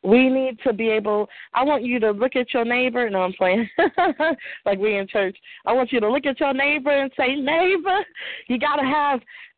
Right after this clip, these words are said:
open space for the blessings to come in." That's how I feel right now. Like, I really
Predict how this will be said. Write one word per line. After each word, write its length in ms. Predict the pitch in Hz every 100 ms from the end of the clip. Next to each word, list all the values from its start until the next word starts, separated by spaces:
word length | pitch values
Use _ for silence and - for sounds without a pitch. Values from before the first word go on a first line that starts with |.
| -
open 420 | 277 254 262 226 220 -
space 340 | 311 311 294 -
for 140 | 277 240
the 120 | 208
blessings 460 | 240 285 285 269 233
to 80 | 220
come 240 | 285 285 277
in." 440 | 277 285 262 254 214 180 - - - -
That's 180 | 247 269
how 200 | 285 233
I 40 | -
feel 160 | 269 240
right 220 | 180 175
now. 260 | 180 170
Like, 240 | 165 180 175 -
I 80 |
really 400 | 202 220 226 220